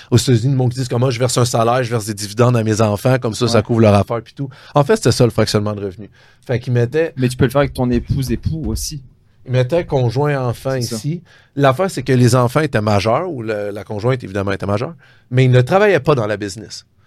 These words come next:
Speaker 1: Fait que ce qu'ils faisaient, on sait qu'au Canada, au Québec, on a un impôt progressif. Donc, plus que je fais de l'argent, plus que je paye de l'impôt.
Speaker 2: Mhm.
Speaker 1: Euh, donc, pour éviter ça, au lieu que monsieur, euh, au lieu que le parent,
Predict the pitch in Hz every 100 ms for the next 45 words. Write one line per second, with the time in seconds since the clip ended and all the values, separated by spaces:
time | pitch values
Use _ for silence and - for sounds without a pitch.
0 | _ _ _ _ 113 - - 135 120 156
1 | 180 113 - 151 147 127 117 - 104 101
2 | 117 139 120 98 135 113 104 110 113 -
3 | 110 104 101 127 120 120 120 107 131 -
4 | 101 - 139 123 127 127 113 104 117 139
5 | 120 - 107 - 98 98 90 - _ _
6 | 110 117 - - - - - - - _
7 | 113 - 131 143 127 127 117 160 180 127
8 | 123 160 165 135 139 - _ _ _ _
9 | - 123 123 123 135 127 123 165 170 135
10 | 175 175 147 135 - _ - 113 127 117
11 | 120